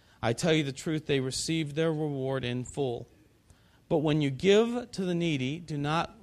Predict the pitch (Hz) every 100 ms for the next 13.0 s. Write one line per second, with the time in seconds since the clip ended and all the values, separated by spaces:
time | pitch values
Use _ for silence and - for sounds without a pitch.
0 | - _ - - - 160 147 151 143 139
1 | 165 196 - 196 190 185 147 123 113 113
2 | 131 _ _ _ - 143 139 151 139 147
3 | 170 170 170 165 156 139 147 131 107 113
4 | - _ _ _ _ - - 147 139 165
5 | 135 170 175 160 156 143 135 131 131 -
6 | 214 185 131 - - _ _ _ 147 143
7 | 139 160 175 - 185 175 156 131 135 135
8 | _ _ _ _ 160 147 - - 170 196
9 | 185 208 208 202 147 165 156 147 - 131
10 | 120 139 131 - _ _ 135 127 135 139
11 | 147 170 160 139 135 160 220 - 180 151
12 | 151 165 - - 147 - 170 160 -